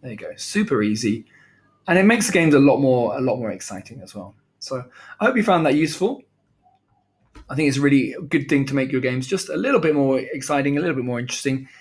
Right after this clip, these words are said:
And it's really, really easy to do. You just need to find that variables, create a new variable, name it, and then code it.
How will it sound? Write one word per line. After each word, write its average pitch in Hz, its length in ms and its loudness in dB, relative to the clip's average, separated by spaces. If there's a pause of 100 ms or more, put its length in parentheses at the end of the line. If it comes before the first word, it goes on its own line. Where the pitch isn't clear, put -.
(220)
And 151 120 -2
it's 180 160 -6
really, 240 180 2
really 180 180 2
easy 143 180 -2
to 131 80 -14
do. 135 80 2
You 117 120 -2
just 117 140 -10
need 135 140 -2
to 127 40 -10
find 143 300 0
that - 240 -6 (160)
variables, 139 760 4 (100)
create 135 440 0
a - 40 -6
new 127 180 -6
variable, 117 560 -8 (520)
name 135 280 2
it, - 240 -4 (540)
and 117 120 -4
then 113 140 -6
code 113 240 -8
it. - 200 -14